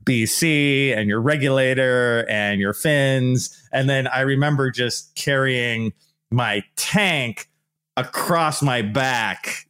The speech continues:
you know, Atlas carrying the world style. And I remember that the air I breathed out of that tank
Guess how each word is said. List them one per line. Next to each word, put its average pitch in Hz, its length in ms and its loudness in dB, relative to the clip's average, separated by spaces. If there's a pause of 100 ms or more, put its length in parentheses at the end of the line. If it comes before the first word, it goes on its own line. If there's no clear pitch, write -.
you 123 140 0
know, 107 360 0
Atlas 123 460 -2
carrying 120 400 0
the 107 80 0
world 127 460 0
style. 107 520 -2 (220)
And 139 140 2
I 135 80 2
remember 147 560 2
that 123 280 2 (520)
the 127 200 0
air 160 360 2
I 165 140 2
breathed 131 760 0
out 131 180 0
of 135 80 0
that 123 240 0
tank 127 480 -2